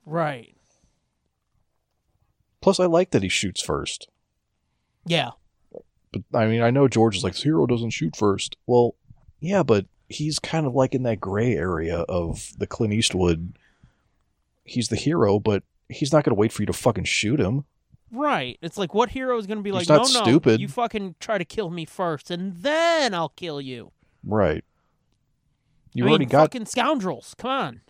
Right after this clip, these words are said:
Speaker 2: Yeah, you've already got your Jedi white hats.
Speaker 1: Right.
Speaker 2: You know, you gotta have somebody who's a little off.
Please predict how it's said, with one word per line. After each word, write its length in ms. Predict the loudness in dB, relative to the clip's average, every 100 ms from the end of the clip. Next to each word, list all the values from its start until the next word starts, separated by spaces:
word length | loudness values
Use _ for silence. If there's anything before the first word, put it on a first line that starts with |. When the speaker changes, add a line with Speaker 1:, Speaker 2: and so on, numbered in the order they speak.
| _
Speaker 2:
Yeah, 280 | -2 0 0 -2
you've 140 | 0
already 220 | 2 4
got 300 | 4 4 4
your 240 | 2 0 -4 _ _
Jedi 320 | 2 4 4
white 280 | 2 2 0
hats. 460 | 0 0 0 -4 -10 _ _ _ _ _ _ -4
Speaker 1:
Right. 380 | 0 0 -2 -10 _ _
Speaker 2:
You 120 | -4
know, 280 | 0 0 0 -6
you 100 | -2
gotta 160 | 0
have 180 | 2 2
somebody 280 | 2 2 0
who's 120 | -2
a 40 | -4
little 320 | -2 -2 -2
off. 400 | 0 2 0 -4